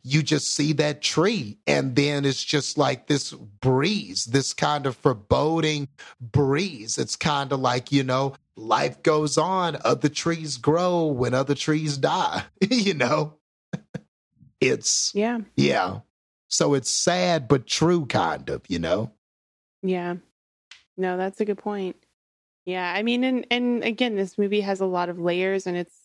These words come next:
Speaker 2: and like you said at the beginning, it's a very tragic story, um, you know, about just this,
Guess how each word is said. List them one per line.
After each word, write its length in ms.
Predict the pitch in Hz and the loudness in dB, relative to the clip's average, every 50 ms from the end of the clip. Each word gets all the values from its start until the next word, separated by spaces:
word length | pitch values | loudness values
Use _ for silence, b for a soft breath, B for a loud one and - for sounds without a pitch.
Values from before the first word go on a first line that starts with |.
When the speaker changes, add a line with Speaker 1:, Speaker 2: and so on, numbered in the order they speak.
| _ _ - | _ _ -2
Speaker 2:
and 160 | 185 190 185 | 0 0 0
like 220 | 185 185 180 - | 0 -2 -2 -2
you 80 | 202 196 | -2 -2
said 300 | - - - 180 175 175 | 0 0 0 0 0 -2
at 100 | 175 - | -4 -6
the 60 | - | -2
beginning, 440 | 170 180 160 - 180 180 190 185 165 | -2 -2 0 0 0 0 0 0 -2
it's 140 | 170 165 - | -2 -2 -4
a 60 | 170 | -2
very 260 | 165 175 175 175 175 170 | 0 0 0 0 -2 -4
tragic 680 | - - - - 185 175 175 175 175 175 175 160 - | -6 -8 -4 -2 -2 0 0 -2 -2 -2 -4 -4 -6
story, 800 | - - - - - 185 185 180 175 170 165 160 156 156 160 - _ _ _ _ _ _ _ _ _ _ _ _ _ - | -10 -20 -2 0 0 2 2 0 0 0 0 0 0 0 -2 -4 _ _ _ _ _ _ _ _ _ _ _ _ _ -4
um, 600 | 170 165 160 156 156 156 160 156 - - 185 165 _ _ _ _ _ _ _ - | -2 -2 -2 -4 -4 -4 -4 -4 -4 -6 -8 -10 _ _ _ _ _ _ _ -2
you 160 | 185 185 170 | -2 -2 0
know, 220 | 165 160 160 165 | -2 -2 -2 -4
about 480 | 165 160 156 165 156 160 160 160 - - _ _ - 185 | -4 -2 -2 -4 -2 -2 -2 -4 -4 -6 _ _ -8 -4
just 260 | - 185 180 - - | -2 -2 -2 -2 -2
this, 200 | - 190 175 - | -2 -2 -2 -6